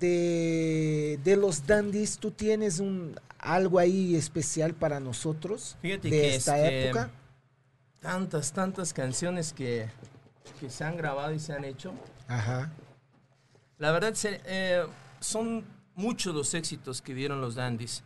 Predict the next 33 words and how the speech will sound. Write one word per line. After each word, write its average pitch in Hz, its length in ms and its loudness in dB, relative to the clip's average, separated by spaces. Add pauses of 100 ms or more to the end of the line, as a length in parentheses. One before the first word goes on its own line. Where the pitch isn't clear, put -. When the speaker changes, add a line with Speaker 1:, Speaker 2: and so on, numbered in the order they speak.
Speaker 1:
Ajá. 107 260 0
Speaker 2:
De 151 120 0
entre 165 240 -2
ellos 202 180 0
te 175 100 -6
voy 185 140 0
a 180 80 2
decir 170 320 -2
que 175 80 -4
el 160 80 -4
principal 160 640 -2
fue 151 220 0
Gema, 170 540 2 (220)
Speaker 1:
Ajá. 117 400 0 (340)
Speaker 2:
autoría 143 360 -2
del 151 100 0
maestro 147 300 -4
Huicho 143 280 -6
Cisneros, 135 500 -4
casi 147 260 -8
todos 143 240 -8
los 120 200 -6
éxitos. 127 640 -8 (680)
El 139 100 -12
maestro 180 260 -4
Huicho 180 300 -6
Cisneros 131 880 -2
fue 147 400 -4 (140)
y 139 100 -10
nació 123 420 -4
en 151 100 -2
el, 120 280 -6
en 117 540 -6